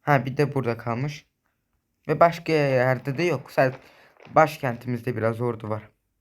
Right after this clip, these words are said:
Onun dışında başka bir yerde ordumuz yok. Şimdi yirmi beş binlik bir devasa ordumuzu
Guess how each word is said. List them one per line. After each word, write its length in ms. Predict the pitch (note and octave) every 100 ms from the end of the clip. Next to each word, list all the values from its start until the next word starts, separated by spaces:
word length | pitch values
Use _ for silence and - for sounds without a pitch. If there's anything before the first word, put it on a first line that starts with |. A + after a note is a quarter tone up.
| _ _ _ _ _ _ _ -
Onun 260 | D#3 C#3+ C3
dışında 460 | B2+ C3+ B2 C#3+
başka 380 | C#3+ C3 - C#3
bir 140 | A#2+
yerde 360 | G#2+ A2+ A2+ B2
ordumuz 540 | A2 B2+ - A#2 B2+
yok. 320 | A#2 A2 - _ _ _ _ _ _ _ _ _ _ _ _ _ _ _ _ _
Şimdi 260 | - - A2+
yirmi 420 | C#3+ D#3+ F3 F3
beş 300 | G#3 A#3 -
binlik 380 | D#3 D#3 D3 -
bir 180 | C#3 A2 - -
devasa 640 | F#3 D#3 D#3 D3+ G#3+ G#3+
ordumuzu 800 | - C3 A#2+ B2 A#2+ A#2 E3+ F#2